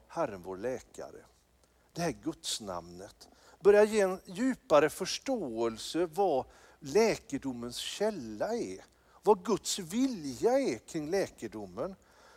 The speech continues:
Och jag tänker så här att de som förde fram det då hemma i min lilla ankdam, kon-, min lilla kontext, de hade det inte lätt.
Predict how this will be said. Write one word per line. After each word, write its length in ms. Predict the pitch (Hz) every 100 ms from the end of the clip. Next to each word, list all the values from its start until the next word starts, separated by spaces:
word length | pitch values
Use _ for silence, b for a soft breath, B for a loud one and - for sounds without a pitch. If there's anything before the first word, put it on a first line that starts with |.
| b b -
Och 100 | 226
jag 160 | 196
tänker 340 | - 277 233 208
så 140 | 226
här 300 | 208 180 127
att 280 | 139 - - _ _ _ _
de 340 | - 165 220 254
som 180 | 247 233
förde 360 | 240 226 233
fram 540 | - 233 254 277 285 247
det 200 | 147 156
då 260 | 120 98
hemma 560 | - 160 120 82 104 240 - -
i 100 | 160
min 200 | 156 147
lilla 320 | 185 135 127 - _ _ _
ankdam, 580 | 156 123 - 120 107 120
kon-, 260 | - - -
min 280 | 147 139
lilla 200 | 151 151
kontext, 800 | 139 - 127 - 139 - - - B B B _ _ _
de 180 | 233 123
hade 300 | 214 202 160
det 60 |
inte 200 | 220 -
lätt. 500 | 208 254 - _ -